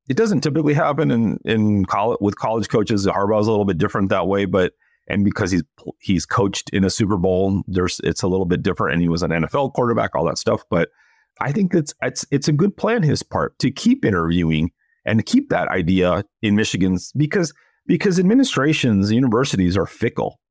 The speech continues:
You know, when things aren't, they're, they're very squeamish about controversy and not doing things the right way and all this, this mythology about the student athlete and blah, blah, blah.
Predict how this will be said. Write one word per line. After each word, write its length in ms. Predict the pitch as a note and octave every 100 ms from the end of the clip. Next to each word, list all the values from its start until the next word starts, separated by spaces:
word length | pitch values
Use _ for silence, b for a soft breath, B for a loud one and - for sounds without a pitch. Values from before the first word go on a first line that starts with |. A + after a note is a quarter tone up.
| _
You 160 | F#2+ G2+
know, 140 | A2
when 180 | G#2 F#2
things 320 | C#3 D#3 D#3
aren't, 300 | C#3+ C3 D#2
they're, 180 | A2 G2
they're 160 | A2 A2
very 360 | G#2+ B2+ D#3+ D#3
squeamish 680 | - - G#2 B2 F2 - - -
about 260 | F#2 F2
controversy 920 | - G2 A2 G#2+ G#2 G#2 - G#2+ G#2+ F#2+
and 120 | F2
not 200 | F#2+ G2
doing 220 | A2 G#2+
things 200 | G#2 G2+
the 60 | F#2+
right 200 | G2 C2
way 360 | F#2+ G2 G2
and 80 | F2+
all 120 | G2
this, 200 | G#2+ - b b b b _
this 320 | G#2+ G#2+ F2+ F2
mythology 840 | F2+ F#2 - G#2+ A#2 G#2 G#2+ G#2+
about 240 | G2 G2
the 100 | G2
student 400 | - - A#2 G#2+
athlete 560 | F#2 G#2+ G#2 F#2 G2 F2+
and 100 | E2+
blah, 200 | F#2+ G2+
blah, 220 | G2 F#2
blah. 260 | F2 F2